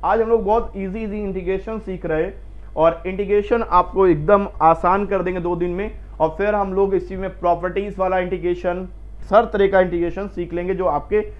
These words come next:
exam पर आ सकता है भाई। a to power x, e to power x dx, इसका इंटीग्रेशन क्या होगा। तो चलो बच्चे देखते हैं भाई क्या आएगा इसका आंसर, Timer देते हैं भाई आप लोग को।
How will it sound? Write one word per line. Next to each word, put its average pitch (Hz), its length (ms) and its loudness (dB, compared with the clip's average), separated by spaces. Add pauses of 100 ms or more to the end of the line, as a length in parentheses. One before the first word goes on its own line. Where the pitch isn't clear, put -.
(160)
exam 170 400 2
पर 202 200 2 (140)
आ 165 140 4
सकता 147 340 -4
है 127 100 -2
भाई। 120 160 -4 (380)
a 208 160 10
to 226 160 -2
power 185 280 4 (200)
x, 214 340 -2 (120)
e 220 180 -6
to 220 160 -6
power 180 260 2 (180)
x 214 240 2 (120)
dx, 180 500 -2 (120)
इसका 175 300 2 (140)
इंटीग्रेशन 175 580 -2
क्या 170 180 0
होगा। 151 340 2 (720)
तो 131 100 -6
चलो 185 220 -2
बच्चे 214 280 0
देखते 165 300 -4
हैं 190 80 -2
भाई 190 140 2
क्या 180 200 4
आएगा 175 220 6
इसका 180 260 0
आंसर, 180 360 0 (580)
Timer 156 380 0
देते 185 260 -4
हैं 180 100 -4
भाई 180 120 0
आप 165 220 2
लोग 160 160 -2
को। 180 120 2